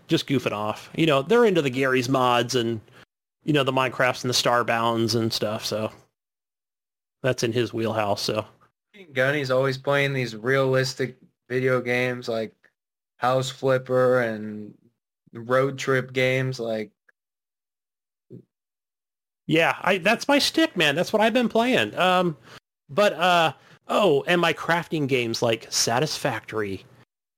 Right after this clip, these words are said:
Speaker 1: But, uh, yeah, so Satisfactory, guys, I thought I was gonna finish. I thought today, before I left for the water park, guys, I had it all set up.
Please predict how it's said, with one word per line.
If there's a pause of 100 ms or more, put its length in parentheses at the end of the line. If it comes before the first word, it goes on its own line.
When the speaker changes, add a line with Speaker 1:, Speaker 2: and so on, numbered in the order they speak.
(160)
Speaker 1:
But,
uh, (380)
yeah,
so
Satisfactory,
guys,
I
thought
I
was
gonna
finish. (200)
I
thought
today, (120)
before
I
left
for
the
water
park,
guys,
I
had
it
all
set
up.